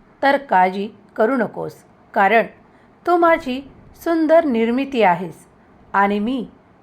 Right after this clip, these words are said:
तुझ्यावर बिनशर्त प्रेम करतो. तुमच्या जीवनात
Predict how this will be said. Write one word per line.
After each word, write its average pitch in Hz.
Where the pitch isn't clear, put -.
तुझ्यावर 285
बिनशर्त 277
प्रेम 262
करतो. 175
तुमच्या 202
जीवनात 220